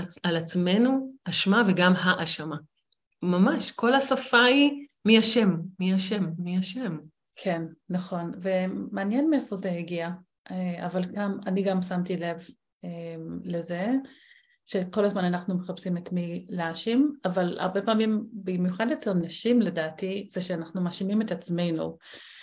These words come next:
Speaker 2: שזה מאוד בעייתי, ו-,
Speaker 1: ודווקא
Speaker 2: אה,
Speaker 1: בגלל,
Speaker 2: ללמוד.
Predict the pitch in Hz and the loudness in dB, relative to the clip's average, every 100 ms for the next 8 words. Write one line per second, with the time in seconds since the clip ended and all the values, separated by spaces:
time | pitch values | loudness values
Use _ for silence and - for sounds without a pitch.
0 | - - - - _ _ - - - 170 | -20 -20 -20 -20 _ _ -4 0 4 6
1 | 165 165 165 170 208 196 196 185 156 160 | 6 6 4 2 2 2 2 2 -2 -4
2 | 180 180 180 - - - - - 170 170 | -4 -4 -4 -10 -16 -20 -20 -14 -8 -6
3 | 165 156 160 160 175 180 _ _ _ _ | -4 -6 -8 -8 -10 -12 _ _ _ _
4 | - 190 180 214 226 - 294 220 202 220 | -8 -2 0 2 0 0 4 6 6 6
5 | 214 202 | 4 2